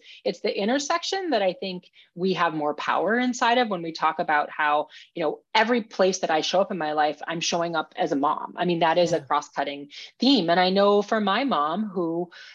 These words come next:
Speaker 1: had, you know, a hard charging corporate career in the seventies and eighties and nineties, to her, she showed up everywhere as a mom, but she wasn't able to do it in the,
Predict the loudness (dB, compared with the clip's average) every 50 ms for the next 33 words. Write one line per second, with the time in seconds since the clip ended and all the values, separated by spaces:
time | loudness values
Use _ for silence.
0 | -8 -2 0 2 2 4 4 2 2 0 -4 -12 _ _ -12 -10 -8 -6 -4 -2
1 | 0 0 0 2 2 2 2 2 2 2 2 2 0 -2 -4 -2 0 0 0 0
2 | -2 -2 0 -2 -2 -2 -2 -4 -2 -2 -2 -4 -6 -6 -6 -6 -6 -4 -2 -2
3 | 0 0 0 0 0 -2 0 2 2 2 2 0 -2 -2 -2 -2 -2 -4 -4 -6
4 | -6 -4 -4 -2 -2 -4 -4 -4 -4 -4 -2 0 0 0 0 0 -2 -2 -2 -2
5 | -4 -8 _ -20 -20 -20 -20 -20 _ _ _ _ _ _ 0 0 2 2 2 2
6 | 2 4 4 4 4 2 0 0 -2 -2 0 0 0 0 0 2 2 0 0 0
7 | -2 -2 0 -2 -2 -2 -2 -4 -4 -4 -2 -2 -2 -2 -4 -4 -6 -4 -4 -4
8 | -2 0 2 0 0 0 -4 -4 -2 -2 -2 0 -2 -4 -6 -6 -12 -16 -12 -8
9 | -6 -2 0 0 0 0 0 -4 _ _ _ _ -6 -4 -2 -2 -4 -4 -6 -8
10 | -12 _ -14 -8 -8 -6 -6 -6 -6 -8 -8